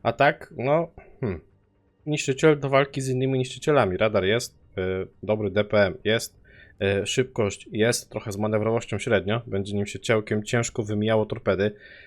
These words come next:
mm, bo te osiemset dziesięć promieni skrętu, no, będzie naprawdę całkiem sporo, mm, całkiem sporo kręcił. Fajnie, że jest dopałka, bo te czterdzieści jeden węzłów plus jeszcze osiem procent dopałki,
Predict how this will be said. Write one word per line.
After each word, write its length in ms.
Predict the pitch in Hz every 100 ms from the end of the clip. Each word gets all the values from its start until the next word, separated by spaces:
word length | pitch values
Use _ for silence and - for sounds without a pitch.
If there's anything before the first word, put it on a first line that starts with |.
| -
mm, 340 | 104 101 98 90
bo 180 | 104 101
te 120 | 107
osiemset 420 | 110 107 113 -
dziesięć 260 | 101 101 110
promieni 200 | 110 107
skrętu, 340 | - 107 107
no, 60 | 98
będzie 180 | 95 101
naprawdę 360 | 98 104 95
całkiem 300 | 90 98 -
sporo, 340 | - 110 104 208 - _ _ -
mm, 140 | 107
całkiem 300 | - 113 -
sporo 240 | 113 120 107
kręcił. 340 | 127 135 131
Fajnie, 220 | 165 190
że 80 | 160
jest 100 | 147
dopałka, 420 | 143 143 147 131
bo 220 | 101 107 104
te 120 | 110
czterdzieści 380 | - 113 120 117
jeden 180 | 117
węzłów 360 | 113 120 120 139
plus 240 | 113 104
jeszcze 220 | 101 - 110
osiem 220 | - 104
procent 360 | 110 107 110
dopałki, 520 | 107 110 107 - 139